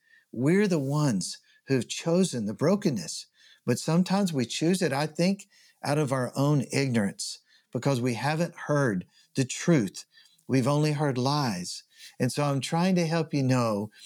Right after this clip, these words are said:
in these biblical podcasts to know the truth from God's word. Let's learn lessons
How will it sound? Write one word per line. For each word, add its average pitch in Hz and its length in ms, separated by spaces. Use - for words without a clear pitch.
in 156 220
these 147 200
biblical 147 540
podcasts 117 800
to 135 100
know 143 200
the 156 140
truth 175 480
from 156 200
God's 135 360
word. 117 400
Let's 160 400
learn 156 340
lessons 131 680